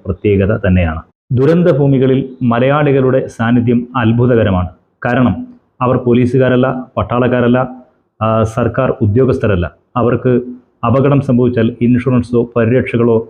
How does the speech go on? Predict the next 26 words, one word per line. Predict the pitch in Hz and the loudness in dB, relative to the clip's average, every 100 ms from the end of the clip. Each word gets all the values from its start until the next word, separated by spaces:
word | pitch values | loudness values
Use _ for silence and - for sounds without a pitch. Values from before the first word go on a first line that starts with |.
| _ _ - | _ _ -6
അവരുടെ | 113 117 117 120 | -2 0 0 0
കുടുംബത്തിനോ | 113 120 120 117 113 - 127 | 2 2 2 0 0 -2 0
ഒന്നും | 143 151 - - 123 | 2 0 -4 -2 0
ലഭിക്കുന്നില്ല | 117 123 139 135 120 120 113 | 2 0 0 2 2 2 2
എന്ന് | 117 - | 0 -2
കൃത്യമായി | 98 - 120 107 98 | -6 0 0 2 0
അറിയാം. | 92 90 - | -2 -4 -6
പക്ഷേ | 135 139 104 - - _ - | -2 0 -2 -4 -20 _ -4
അത്തരം | 131 - 147 143 - - - 120 | -4 0 2 2 -2 -16 -4 0
മേഖലകളിൽ | 123 127 131 123 120 117 | 2 2 2 2 0 2
പോലും | 117 101 - _ 117 | 2 0 -2 _ -2
അപകടകരമായ | 113 123 120 120 117 117 113 110 - 117 | 0 2 2 2 2 2 0 -2 0 0
ഏത് | 120 110 | 0 -2
സാഹചര്യത്തിലും | 120 98 107 113 - 101 - - | -2 0 0 0 0 -2 -4 -4
തൻ്റെ | 110 107 104 - | 0 0 0 -2
സഹജീവികളെ | 101 113 110 113 110 107 - _ _ _ | 0 2 2 4 2 2 0 _ _ _
സംരക്ഷിക്കാൻ | - 131 139 139 139 147 143 127 | -6 0 2 2 0 2 2 2
മുന്നിട്ടിറങ്ങുക | 123 139 139 135 123 135 131 135 120 | 2 2 2 0 2 2 2 2 2
എന്നുള്ളത് | 120 113 110 117 117 | 2 2 0 -2 -2
മലയാളികളുടെ | 107 123 127 127 120 117 107 | 0 0 0 2 2 0 -2
ഏറ്റവും | - 135 139 | 0 0 2
വലിയ | 120 117 113 | 2 2 0
ഒരു | 107 117 117 | -2 -4 -2
പ്രത്യേകത | 104 - 113 98 | -4 0 2 2
തന്നെയാണ്. | 98 90 95 117 | 2 0 -2 0
നിരവധി | 120 170 202 | 2 4 2